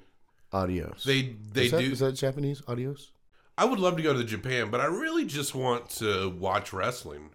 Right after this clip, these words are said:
Speaker 2: and maybe eat some sushi. But, uh,
Speaker 1: Sounds great.
Speaker 2: yeah, but nothing more complicated than that.
Speaker 1: So speaking of sushi, let's, let's, uh, let's talk about, oh, uh, Euro.
Speaker 2: Okay.
Speaker 1: Jiro.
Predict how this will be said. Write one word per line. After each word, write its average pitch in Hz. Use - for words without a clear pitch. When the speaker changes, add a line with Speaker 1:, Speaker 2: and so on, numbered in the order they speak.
Speaker 2:
and 139
maybe 113
eat 98
some 80
sushi. 95
But, 76
uh, 73
Speaker 1:
Sounds 107
great. 90
Speaker 2:
yeah, 78
but 147
nothing 156
more 107
complicated 87
than 78
that. 80
Speaker 1:
So 175
speaking 214
of 98
sushi, 143
let's, 131
let's, 165
uh, 175
let's 165
talk 175
about, 165
oh, 160
uh, -
Euro. 147
Speaker 2:
Okay. 196
Speaker 1:
Jiro. 117